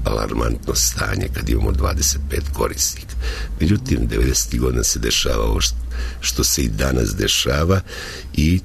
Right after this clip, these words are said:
ti kapaciteti brzo postaju, e, e, nedovoljni za grad Beograd. Ja kad kažem za grad Beograd, mi imamo oko dvadeset posto korisnika koji su iz unutrašnjosti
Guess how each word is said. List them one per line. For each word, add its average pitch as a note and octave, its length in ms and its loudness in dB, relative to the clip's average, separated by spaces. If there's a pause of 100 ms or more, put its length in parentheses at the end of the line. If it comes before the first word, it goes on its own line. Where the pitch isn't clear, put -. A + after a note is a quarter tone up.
(120)
ti D#2 160 2
kapaciteti - 840 -2
brzo C2 580 0 (1300)
postaju, C2+ 800 0 (500)
e, - 60 -2
e, - 720 0 (340)
nedovoljni B1+ 680 2
za A#1 300 0
grad A1 400 -2
Beograd. G1+ 460 -4 (220)
Ja C#2+ 220 2
kad - 160 -2
kažem D#2 300 2
za C2+ 160 2
grad C#2+ 220 2
Beograd, C2+ 300 2
mi C2+ 120 4
imamo C#2+ 240 4
oko B1 200 0
dvadeset A#1+ 420 0
posto - 340 0
korisnika C2+ 680 0
koji D#2 200 2
su - 180 0
iz C#2+ 120 2
unutrašnjosti - 840 2